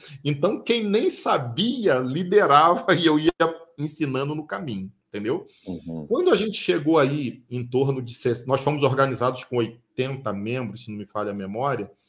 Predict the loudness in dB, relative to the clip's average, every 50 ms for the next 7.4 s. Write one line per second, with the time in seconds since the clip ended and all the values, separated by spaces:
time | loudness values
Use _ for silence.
0 | _ _ _ _ _ _ _ -6 -2 0 0 2 0 0 -2 -2 -2 0 0 0
1 | 0 -2 -2 0 0 0 0 -2 -4 -2 -2 -2 -2 -2 -6 -4 -2 -2 -2 -2
2 | -4 -4 -2 -2 -2 0 -2 -2 -2 0 -2 -4 -4 -6 -6 -6 -6 -6 -8 -12
3 | _ _ -20 -20 -16 _ 2 4 4 6 6 4 2 0 -2 0 0 0 0 0
4 | 0 2 2 2 2 0 -2 0 0 -2 -4 -6 -6 0 2 2 2 2 2 0
5 | 0 2 2 0 0 -4 -4 -2 -2 0 0 -2 -4 -4 -2 0 0 0 -2 -4
6 | -6 -6 -4 -2 0 0 0 0 0 -2 -4 -2 0 0 0 0 0 2 0 0
7 | 2 2 0 0 0 0 -4